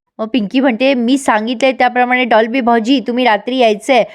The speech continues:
आता स-, युवराज म्हणतो, "कळलं का नाही तुम्हाला? का अजून पुन्हा समजून सांगायचंय?" आता डॉल्बी म्हणतो, "वहिनी, फिकर नॉट, मी येणार म्हणजे येणार."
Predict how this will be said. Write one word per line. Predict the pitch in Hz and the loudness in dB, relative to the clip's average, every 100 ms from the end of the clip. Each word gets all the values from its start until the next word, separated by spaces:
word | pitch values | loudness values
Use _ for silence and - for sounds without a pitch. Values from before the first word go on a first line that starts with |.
| - - | -10 -4
आता | 185 220 | -2 0
स-, | 220 - | -4 -6
युवराज | 196 202 208 226 226 | -4 0 2 2 0
म्हणतो, | 214 226 | -2 -4
"कळलं | 226 240 240 | 0 2 2
का | 247 254 | 0 -2
नाही | 262 233 | -4 -2
तुम्हाला? | 247 240 247 247 | 0 2 4 2
का | 247 247 | 2 0
अजून | 233 262 | -2 -4
पुन्हा | 247 262 | -2 0
समजून | 285 247 214 262 | 0 0 -2 -2
सांगायचंय?" | 269 214 233 226 247 247 254 - - - | -2 0 0 0 0 2 0 -6 -10 -6
आता | 190 | -2
डॉल्बी | 220 214 214 233 | 0 2 0 -2
म्हणतो, | 226 233 | 0 0
"वहिनी, | 202 214 226 269 285 285 - | 2 2 2 -2 0 -2 -2
फिकर | - 262 254 | -2 0 0
नॉट, | 240 240 277 262 - - 214 | 0 2 2 0 -6 -14 -8
मी | 240 | -2
येणार | 240 226 254 269 | 0 2 2 0
म्हणजे | 254 240 277 | -4 -2 -2
येणार." | 247 226 247 269 | 0 2 2 2